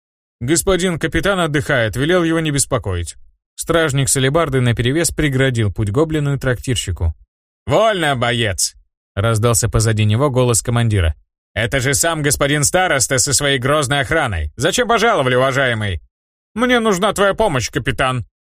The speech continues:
«Кажется, мы уже обсуждали с вами этот вопрос. Я разговаривал с атаманом Кривым и знаю, как, когда и почему на меня будет устроено следующее покушение».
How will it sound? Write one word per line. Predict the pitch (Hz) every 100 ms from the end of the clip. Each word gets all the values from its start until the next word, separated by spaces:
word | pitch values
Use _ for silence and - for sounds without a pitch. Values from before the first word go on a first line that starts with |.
| _ _ _ -
«Кажется, | 113 117 123 131
мы | 131
уже | 131 135
обсуждали | - 151 147 185 127
с | 110
вами | 123 120 117
этот | 110 117
вопрос. | 120 113 120 113 - - _ -
Я | 202 196
разговаривал | 170 147 160 156 156 156
с |
атаманом | 151 151 131 117 120
Кривым | 143 175 214 160 87
и | 190
знаю, | 202 165 147 139 190
как, | - 151 147 -
когда | 196 147 131 151
и | 175 185
почему | 196 - - 143 147
на | 208
меня | 220 190 139
будет | 156 185 -
устроено | 185 - 139 151 185
следующее | - 123 110 113 160
покушение». | - - 143 110 98 90 95